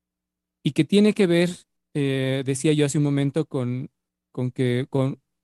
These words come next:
tenemos una, un evento que nos antecede, que es el covid ahorita, ya de un, unos meses, este, para acá, casi dos años, ¿no? En donde cada, eh, en este evento mundial no nos pudimos hacer a un lado,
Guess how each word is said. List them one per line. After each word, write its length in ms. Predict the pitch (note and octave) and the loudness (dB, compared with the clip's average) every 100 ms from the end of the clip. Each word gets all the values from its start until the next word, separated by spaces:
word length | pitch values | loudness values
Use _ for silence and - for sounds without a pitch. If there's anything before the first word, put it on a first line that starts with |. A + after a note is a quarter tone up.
| _ | _
tenemos 260 | - D3 D#3 | -4 -2 0
una, 200 | E3 E3 | 2 2
un 160 | D#3 E3 | 0 0
evento 400 | D3+ D3 D#3 C3+ | 0 0 -2 -4
que 100 | B2+ | -6
nos 160 | B2 | -6
antecede, 520 | C3 B2+ C#3+ F#3+ B2+ B2 | -6 -4 0 2 0 -2
que 120 | A#2 | -6
es 80 | C3 | -10
el 100 | A2+ | -6
covid 300 | A#2+ A#2 A#2 | -2 0 2
ahorita, 360 | A2+ G#2+ D#3+ F#3+ _ _ _ _ _ - | 0 -2 -4 -4 _ _ _ _ _ -12
ya 200 | A#2 A2+ | -6 -2
de 120 | A#2 | -2
un, 160 | A2+ - | -4 -4
unos 240 | A#2+ A#2 | -2 -2
meses, 440 | A2+ A#2 B2 A#2+ - | -2 -2 -2 -4 -6
este, 520 | - _ G#2+ A2 A2+ | -12 _ -12 -10 -12
para 200 | - A2 | -8 -6
acá, 300 | G#2+ B2+ D3 | -4 -2 -2
casi 280 | - A#2+ - | -4 -6 -2
dos 180 | B2 D3 | -2 0
años, 260 | B2+ G2 | 0 0
¿no? 140 | C#3+ F#3 _ _ _ _ _ _ _ _ _ _ _ _ _ _ - | 0 -2 _ _ _ _ _ _ _ _ _ _ _ _ _ _ -2
En 180 | C#3 C#3+ | 0 4
donde 380 | D3+ D3 D3 | 4 4 2
cada, 320 | - E3 F#3+ G#3+ | 2 2 2 2
eh, 240 | F#3+ D#3+ _ _ _ _ _ _ _ _ - | 0 -2 _ _ _ _ _ _ _ _ -2
en 120 | D3+ | 2
este 220 | E3 D#3+ | 4 2
evento 300 | E3 E3+ F3 | 2 2 4
mundial 640 | D3+ C#3+ C#3 C3 C#3 C#3 D#3 | 6 6 4 2 2 0 0
no 80 | D3+ | -2
nos 140 | D3+ | -4
pudimos 360 | - C3 C3 B2+ | -8 -8 -8 -8
hacer 280 | A2 B2+ | -10 -6
a 60 | B2 | -2
un 140 | A#2+ | -2
lado, 160 | A#2 B2+ | -2 -8